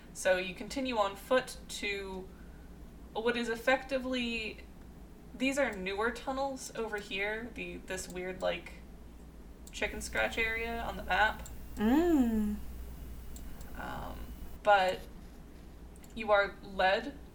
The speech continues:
Speaker 1: in this direction, um, probably even passing by the place where Elian and Alimony had lunch.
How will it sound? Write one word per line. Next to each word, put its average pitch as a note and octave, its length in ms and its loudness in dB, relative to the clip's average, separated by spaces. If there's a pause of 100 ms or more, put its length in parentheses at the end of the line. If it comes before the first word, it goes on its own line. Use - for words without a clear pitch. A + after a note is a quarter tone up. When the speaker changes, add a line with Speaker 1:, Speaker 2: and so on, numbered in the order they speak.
(120)
Speaker 1:
in F#3+ 140 -4
this G3 180 -4
direction, B3+ 640 2 (680)
um, F#3 560 0 (460)
probably A#3 420 8
even G#3 200 -4
passing G3 480 4
by F#3+ 300 6
the F#3 100 -2
place F#3+ 440 -4
where F#3+ 340 2
Elian F#3+ 500 0
and F3+ 460 -2 (260)
Alimony F#3+ 460 2
had F#3 260 0
lunch. G3 500 -2